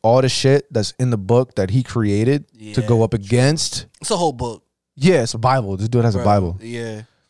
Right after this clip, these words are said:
Speaker 1: If, uh, if they're trying to learn the shit that Avon created to go up against the villain they have now,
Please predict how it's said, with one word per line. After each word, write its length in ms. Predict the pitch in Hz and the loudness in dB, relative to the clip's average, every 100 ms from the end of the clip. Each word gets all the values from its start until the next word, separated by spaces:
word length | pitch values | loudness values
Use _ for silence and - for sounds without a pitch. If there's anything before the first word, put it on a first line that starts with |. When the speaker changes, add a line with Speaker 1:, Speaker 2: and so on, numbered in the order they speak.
| _ _ _ - | _ _ _ 0
Speaker 1:
If, 300 | 135 131 131 | 2 2 2
uh, 380 | 123 123 117 - - _ | 4 6 4 2 -4 _
if 100 | 131 | 0
they're 100 | 135 | 2
trying 240 | 165 196 180 | 2 2 2
to 60 | |
learn 160 | 151 156 | 2 2
the 60 | 135 | 0
shit 320 | - 143 - | 2 0 2
that 140 | 131 - | 0 2
Avon 240 | 123 135 | 0 0
created 500 | - 143 147 151 175 - _ _ _ | 0 0 2 2 -2 -6 _ _ _
to 100 | - | -4
go 220 | 110 117 | 2 4
up 100 | 127 | 4
against 320 | 120 120 117 - | 2 -2 -4 -4
the 80 | |
villain 300 | 95 110 117 | -4 -2 0
they 80 | 113 | 2
have 180 | 113 104 | 2 2
now, 340 | 104 113 147 | 0 0 -2